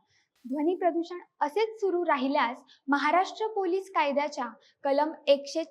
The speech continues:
छत्तीस अंतर्गत पोलीस संबंधित धार्मिक स्थळाला दंड आकारावा. दंडाची रक्कम विश्वस्त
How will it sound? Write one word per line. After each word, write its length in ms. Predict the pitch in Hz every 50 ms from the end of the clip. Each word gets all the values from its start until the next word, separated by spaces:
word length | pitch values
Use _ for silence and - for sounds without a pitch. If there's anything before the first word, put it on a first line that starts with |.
| - -
छत्तीस 380 | 320 277 - - - 427 480 440 - 320
अंतर्गत 640 | 320 302 285 277 311 320 339 269 247 233 247 - - - _ _ _ -
पोलीस 420 | 302 302 311 339 453 440 - -
संबंधित 540 | - 381 349 339 330 349 349 359 349 370 381 381 254
धार्मिक 440 | 277 254 269 269 277 302 381 440 427
स्थळाला 500 | - - - 349 330 320 320 320 330 349
दंड 340 | 311 269 294 311 349 381 370
आकारावा. 560 | 311 247 220 - 226 214 208 196 196 202 208 - _ _ _ _ - - _ -
दंडाची 500 | 240 262 269 269 269 294 311 302 339 339
रक्कम 540 | 302 294 277 277 - - - 311 277 247 262 277 - - _ -
विश्वस्त 560 | 247 285 294 277 - - 381 403 403 392 -